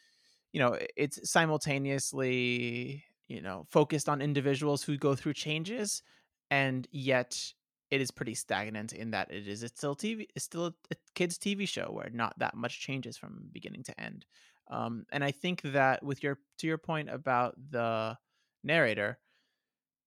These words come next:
it does improve in the sense that it has more context because the, the show jumps around less and less as you move forward. There are larger arcs that makes the narrator a little bit less annoying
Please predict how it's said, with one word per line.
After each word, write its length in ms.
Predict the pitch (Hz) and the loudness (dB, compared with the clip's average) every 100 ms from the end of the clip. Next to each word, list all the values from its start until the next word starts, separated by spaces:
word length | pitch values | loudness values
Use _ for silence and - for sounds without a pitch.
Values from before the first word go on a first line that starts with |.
| _ _ _ | _ _ _
it 140 | 165 160 | 0 4
does 160 | 196 | 6
improve 400 | 240 - 180 170 | 4 4 4 6
in 60 | 160 | 2
the 80 | 147 | 2
sense 380 | - 135 131 - 131 | 2 2 0 -8 0
that 480 | 131 127 120 120 - _ | 6 8 8 6 -2 _
it 180 | 151 117 | 2 4
has 260 | 156 160 | 6 6
more 160 | 156 160 | 6 0
context 800 | - - 143 143 185 190 - - | 0 0 0 2 0 0 -2 -6
because 300 | 151 151 131 | 0 2 2
the, 140 | 135 - _ _ _ _ | -2 -4 _ _ _ _
the 60 | 147 | 0
show 300 | - 165 160 | 4 6 6
jumps 360 | 156 143 127 | 6 4 4
around 420 | 131 123 117 120 117 | 0 2 2 0 0
less 220 | 117 - | -2 -4
and 160 | 113 | -6
less 240 | 110 107 - | -4 -6 -6
as 160 | 104 | -8
you 80 | 101 | -8
move 180 | 101 90 | -8 -10
forward. 500 | - - 92 - - - | -8 -8 -8 -10 -12 -4
There 160 | 147 135 | 0 2
are 200 | 131 131 | 4 2
larger 540 | 131 135 131 123 131 - | 4 4 4 2 -2 0
arcs 580 | 98 170 - - - - _ _ _ _ | 0 0 -4 -10 -12 -18 _ _ _ _
that 380 | 135 135 123 - _ _ _ | -2 4 4 2 _ _ _
makes 360 | 147 139 131 - | -2 -2 -4 -4
the 200 | 139 127 135 | -4 -4 -4
narrator 480 | 127 127 131 131 127 | 0 4 4 4 2
a 60 | |
little 200 | 120 123 | 2 0
bit 140 | 120 107 | 0 0
less 260 | 113 - | -2 -2
annoying 520 | 113 107 117 139 165 | -4 -4 -2 -4 -6